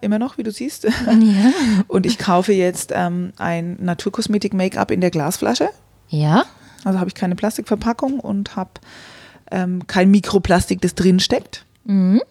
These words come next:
Speaker 1: Also ja,
Speaker 2: Mhm.
Speaker 1: gibt's Lösungen.
Speaker 2: Okay.
Speaker 1: Und, ähm, mache manche Sachen selber. Also ich werde kein Puder ohne Plastik kaufen können. Also zwar ohne Plastik drin, ja, aber ohne Plastikverpackung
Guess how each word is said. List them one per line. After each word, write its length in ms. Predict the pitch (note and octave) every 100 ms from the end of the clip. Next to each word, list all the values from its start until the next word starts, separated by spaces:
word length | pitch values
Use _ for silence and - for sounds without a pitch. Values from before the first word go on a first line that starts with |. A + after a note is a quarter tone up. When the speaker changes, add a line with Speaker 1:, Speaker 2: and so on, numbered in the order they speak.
| _ _ _ _ _ - -
Speaker 1:
Also 180 | F3 D3
ja, 340 | B2+ E3 D4 _ -
Speaker 2:
Mhm. 260 | G3+ F#3 A3 B4 _ - -
Speaker 1:
gibt's 440 | - - - - G#3+
Lösungen. 440 | F3+ F3+ G#3+ C4 F4+ _ -
Speaker 2:
Okay. 240 | F4+ - D#3+
Speaker 1:
Und, 480 | F#3 F#3 - - -
ähm, 480 | F3+ F3 F3 F3 F3 _ _ _
mache 300 | F3+ F3 G#3
manche 320 | F3+ G3 A3+
Sachen 220 | G3 G3+
selber. 280 | F#3 G#3 F3
Also 140 | D#3+
ich 80 | E3+
werde 160 | F3 F#3
kein 220 | F3 E3+
Puder 280 | - A3+ F#3+
ohne 140 | F3+
Plastik 480 | - A3+ - - -
kaufen 280 | - E3+ E3+
können. 260 | E3+ D#3+ E3
Also 260 | F3+ F3 F3 - - -
zwar 360 | - E3 D#3+
ohne 200 | E3 E3+
Plastik 360 | D#3 D#3+ - -
drin, 280 | D#3+ F#3 A3+
ja, 200 | D#3 G3
aber 200 | E3 D3+
ohne 180 | E3 E3
Plastikverpackung 960 | D#3 - - D#3+ - D3 - A#3 F#4+